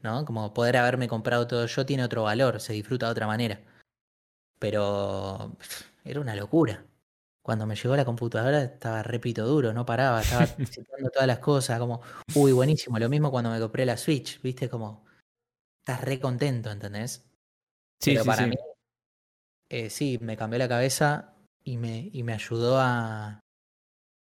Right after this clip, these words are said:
Speaker 1: me ayudó a encontrar otra, otra cosa que me interesaba, otra faceta en mi vida.
Speaker 2: También me imagino que te ayudó con el tema de la sociabilización en, en la pandemia, esto de meterte a Twitch, meterte en las comunidades, chatear.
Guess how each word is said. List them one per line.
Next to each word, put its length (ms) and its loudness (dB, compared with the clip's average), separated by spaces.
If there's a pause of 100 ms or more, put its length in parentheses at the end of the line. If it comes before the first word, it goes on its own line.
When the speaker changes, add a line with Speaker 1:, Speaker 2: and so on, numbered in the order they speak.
(240)
Speaker 1:
me 100 -2
ayudó 380 0
a 280 0
encontrar 480 -2
otra, 400 0
otra 260 0
cosa 260 -2
que 80 0
me 80 -2
interesaba, 460 0
otra 220 -2
faceta 320 -2
en 80 0
mi 100 -4
vida. 300 -2 (1400)
Speaker 2:
También 420 2
me 100 -6
imagino 340 0
que 100 2
te 100 2
ayudó 300 0
con 140 4
el 120 0
tema 260 2
de 320 0
la 160 -2
sociabilización 920 -4
en, 400 -4 (720)
en 120 -2
la 100 2
pandemia, 500 2
esto 160 -2
de 60 2
meterte 280 2
a 60 0
Twitch, 600 2
meterte 380 -2
en 60 2
las 100 -2
comunidades, 720 0
chatear. 720 0